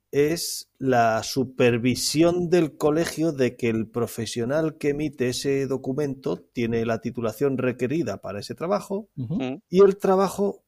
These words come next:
Speaker 1: cumple las normas que le afectan. Entonces, siempre me ha hecho gracia, y me ha jodido a la vez, eso de que tenemos firma para todo aquello que no la necesita.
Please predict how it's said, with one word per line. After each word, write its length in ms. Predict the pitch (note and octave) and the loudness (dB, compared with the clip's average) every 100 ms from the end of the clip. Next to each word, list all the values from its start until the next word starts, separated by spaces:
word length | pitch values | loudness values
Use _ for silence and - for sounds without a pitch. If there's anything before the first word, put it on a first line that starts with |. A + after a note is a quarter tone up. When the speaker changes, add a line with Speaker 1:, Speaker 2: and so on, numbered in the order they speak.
| _ - | _ 4
Speaker 1:
cumple 460 | F#3 F#3+ F3+ E3+ | 6 6 4 4
las 180 | D#3 C3+ | 4 4
normas 580 | D3+ D#3+ D#3+ E3+ E3+ - | 2 2 2 0 -2 -6
que 220 | - A2 | -4 -2
le 80 | G#2 | -2
afectan. 440 | G2 A2+ - - - _ _ _ _ _ _ _ | -2 -4 -6 -14 -20 _ _ _ _ _ _ _
Entonces, 380 | A#2+ A2+ G2 - | -6 -4 -6 -4
siempre 320 | - E3 F#3 | 2 4 4
me 60 | F3+ | 4
ha 40 | |
hecho 120 | F3+ E3+ | 2 4
gracia, 420 | F3 D3 D#3 - _ | 4 2 -2 -6 _
y 140 | - A2 | -14 -2
me 80 | A#2 | 0
ha 60 | |
jodido 460 | A#2 G#2+ G#2+ B2 A2+ | 0 -2 2 4 4
a 40 | |
la 100 | A2 | 4
vez, 340 | A#2+ G#2+ - _ _ _ _ _ _ _ _ | 4 2 -4 _ _ _ _ _ _ _ _
eso 420 | C#3 B2+ C#3+ C#3+ | -4 0 0 2
de 180 | C#3+ C3 | 0 0
que 440 | B2+ A#2 A2 G#2+ _ _ _ _ - | 2 0 0 -4 _ _ _ _ 2
tenemos 400 | D3+ G3 G3+ - | 4 6 2 4
firma 380 | E3+ C#3+ C3 | 4 6 4
para 280 | C#3 C3 C3 | 6 6 6
todo 220 | F3 E3 | 4 6
aquello 480 | D#3 - F3+ F3+ F3+ | 4 6 4 6 4
que 140 | C#3 B2+ | 4 4
no 140 | C3+ | 4
la 140 | B2+ | 4
necesita. 760 | A#2+ G#2 - - F2+ - - | 2 -2 -6 -10 -12 -16 -20